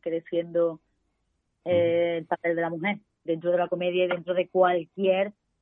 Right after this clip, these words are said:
Speaker 1: de cualquier, mm, trabajo. La mujer,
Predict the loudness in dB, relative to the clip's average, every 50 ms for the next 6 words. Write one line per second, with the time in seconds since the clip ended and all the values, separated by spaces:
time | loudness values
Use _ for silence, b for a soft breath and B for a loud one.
0 | _ _ _ _ -10 -4 -4 -4 -4 -2 -2 0 0 0 -2 -4 -4 -4 -2 0
1 | 0 2 2 2 2 0 -2 -6 -10 -16 -16 -16 -18 -20 _ _ _ _ _ _
2 | _ _ _ _ _ _ _ _ _ -12 -10 -8 -6 -6 -8 -8 -8 -12 -14 -14
3 | -14 _ -16 -14 -12 -10 -6 -4 -4 -4